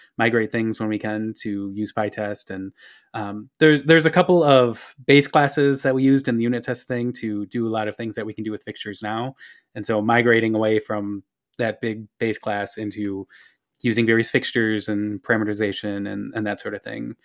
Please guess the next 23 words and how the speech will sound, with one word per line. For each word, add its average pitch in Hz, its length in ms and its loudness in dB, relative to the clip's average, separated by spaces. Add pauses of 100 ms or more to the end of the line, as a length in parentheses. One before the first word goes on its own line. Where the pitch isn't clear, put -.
(540)
And 104 520 -2 (1300)
yeah, 165 180 6
so 139 420 8
it's, - 260 4
it's 143 140 -2
an 143 80 6
ongoing 139 280 6
project. 123 460 6
There's, 113 240 -2
there's 123 220 2
still 123 120 4
a 117 40 4
lot 113 120 4
of 104 60 -6
pieces 110 280 -6
that 107 120 0
need 104 120 0
to 104 40 -6
be 110 80 0
migrated. 104 600 -2
Uh, 110 160 -10
it's, 113 400 -8
it's, - 220 -8